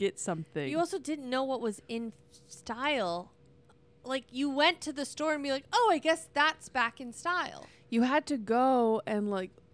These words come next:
Speaker 1: physically walk around the mall and look around to catch the vibe.
Speaker 2: Right.
Speaker 1: Now, I go into the store to do a return.
Speaker 2: And I'm
Speaker 1: I gotta
Speaker 2: and
Speaker 1: get out of
Speaker 2: it's,
Speaker 1: there.
Speaker 2: and it's the worst thirty, forty minutes, too,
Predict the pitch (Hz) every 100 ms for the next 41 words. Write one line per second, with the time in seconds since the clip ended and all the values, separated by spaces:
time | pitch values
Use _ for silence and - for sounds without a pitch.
0 | - - 233 247 226 220 185 180 202 226
1 | 220 202 196 196 185 180 175 185 196 190
2 | 214 202 185 - - - - - 190 -
3 | 196 190 - 180 196 208 - - - 220
4 | 175 - _ _ _ _ 175 247 339 311
5 | 285 269 - - 196 214 175 214 240 233
6 | 226 220 - 233 226 220 - - 202 220
7 | 202 175 - 208 233 240 - 147 - -
8 | - - - 196 185 165 156 - _ 196
9 | 214 226 233 208 196 226 247 190 - 208
10 | 202 196 - 190 175 160 170 175 165 -
11 | - - - _ _ _ _ _ - _
12 | _ 175 180 165 - 170 156 156 151 139
13 | - - - 151